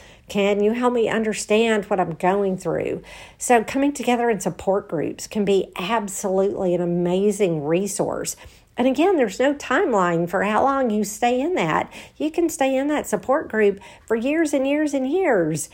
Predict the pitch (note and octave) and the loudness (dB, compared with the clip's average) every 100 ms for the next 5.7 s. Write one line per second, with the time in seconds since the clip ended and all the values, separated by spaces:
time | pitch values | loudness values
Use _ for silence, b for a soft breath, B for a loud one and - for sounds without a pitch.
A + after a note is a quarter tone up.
0 | B B - A3+ A3+ G3+ F#3 F#3 - G#3 | B B -4 0 2 0 -2 -4 -4 -4
1 | F#3 - - _ - - B3+ A3 - C4+ | -4 -6 -20 _ -10 -2 0 0 0 2
2 | D#4+ C4+ G3 F#3+ E4 B3+ D#3 D#3+ - B | 2 2 0 0 2 4 4 0 -8 B
3 | B B G3 G#3+ G3 F#3 - - B3+ G3+ | B B 0 2 2 0 -6 -2 -2 -2
4 | - - D4 - - A#3 G#3+ G#3 B3 A#3+ | -6 0 2 0 -4 -2 0 0 0 -2
5 | G#3+ - A3+ - A3+ A3 A3 | -4 -2 -2 2 4 4 2